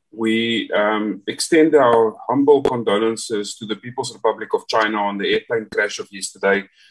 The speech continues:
of flight M U five seven three five that crashed and killed, um, I think, a hundred and thirty-three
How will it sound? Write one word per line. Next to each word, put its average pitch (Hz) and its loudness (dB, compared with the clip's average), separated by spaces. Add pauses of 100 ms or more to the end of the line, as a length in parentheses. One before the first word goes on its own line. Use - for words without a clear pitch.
(200)
of 104 0
flight 117 4
M 123 -2
U 113 -2 (220)
five 123 0
seven 120 -6
three 107 -10
five 101 0 (560)
that 110 0
crashed 120 0
and 101 -6
killed, 117 -2 (160)
um, 98 -2 (800)
I - -2
think, 127 -4
a 113 2
hundred 113 -2
and 117 -2
thirty-three 104 -2